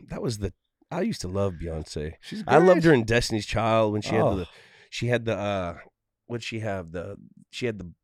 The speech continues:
Speaker 1: she had braids, like, blonde braids.
Speaker 2: Beautiful.
Speaker 1: Cowboy hat.
Speaker 2: Yeah. They were great.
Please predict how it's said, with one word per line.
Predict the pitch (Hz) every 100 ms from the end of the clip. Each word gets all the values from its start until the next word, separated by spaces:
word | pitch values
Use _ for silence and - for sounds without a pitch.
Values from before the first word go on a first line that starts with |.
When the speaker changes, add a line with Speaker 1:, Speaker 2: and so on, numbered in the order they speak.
| _ _ _ _ _
Speaker 1:
she | -
had | 135 104
braids, | 101 110 107 85 80
like, | 90 87
blonde | 85 98 104 98
braids. | 92 90 95 95 98 - - _
Speaker 2:
Beautiful. | - 151 156 135
Speaker 1:
Cowboy | 107 110 107
hat. | 107 104 104 - -
Speaker 2:
Yeah. | 101 110 78 78 _ _ -
They | 175
were | 113
great. | 110 143 82